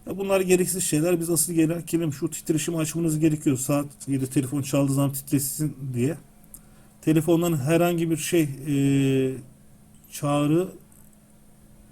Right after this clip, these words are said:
ses geliyordu herhalde. Onu denemek lazım ama çalıştıramadığım için deneye-, deneyemedim.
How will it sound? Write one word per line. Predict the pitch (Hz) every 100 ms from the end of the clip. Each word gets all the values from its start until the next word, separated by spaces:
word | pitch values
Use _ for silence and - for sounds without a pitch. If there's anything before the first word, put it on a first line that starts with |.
| - - - - - - -
ses | - - 147 -
geliyordu | - 151 160 131
herhalde. | 123 123 117
Onu | 123 131
denemek | 131 135 131 127
lazım | 120 113 156
ama | 151 123
çalıştıramadığım | 143 131 - 147 143 135 127
için | 123 123
deneye-, | 127 127 139 139 -
deneyemedim. | 139 131 135 113 151